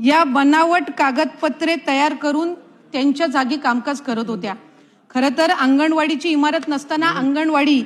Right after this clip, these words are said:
ही शांती जयंतीलाल तडवी यांच्याच घरात ती अंगणवाडी भरत होती आणि त्यांचीच जाऊबाई ही त्यांच्या नावाने खोटी कागदपत्र त्या ठिकाणी तयार करून तिथं कामकाज करत होत्या. आधार कार्ड,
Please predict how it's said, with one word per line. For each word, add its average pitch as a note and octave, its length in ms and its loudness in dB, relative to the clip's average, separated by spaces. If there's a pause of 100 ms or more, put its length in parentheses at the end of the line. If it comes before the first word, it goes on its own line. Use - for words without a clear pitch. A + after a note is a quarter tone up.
(360)
ही E4+ 460 2
शांती C#4+ 1500 -2
जयंतीलाल D4 600 0 (100)
तडवी C#4 360 2 (460)
यांच्याच C#4+ 680 2
घरात C4+ 300 2
ती - 180 -6
अंगणवाडी D4 560 2
भरत B3 300 0
होती C4 420 0 (300)
आणि C#4 200 2
त्यांचीच C#4+ 480 0
जाऊबाई C#4+ 560 0 (400)
ही F4 100 0
त्यांच्या C#4 420 -2
नावाने D4 440 0 (120)
खोटी C4+ 260 -6
कागदपत्र C#4 680 -4
त्या C4 160 -4
ठिकाणी C#4 400 -2 (120)
तयार C4 240 -2
करून C#4+ 360 0 (320)
तिथं C#4+ 180 -2
कामकाज B3+ 440 -2
करत A3 280 -4
होत्या. G#3 240 -8 (520)
आधार D#4+ 380 2
कार्ड, D#4 280 0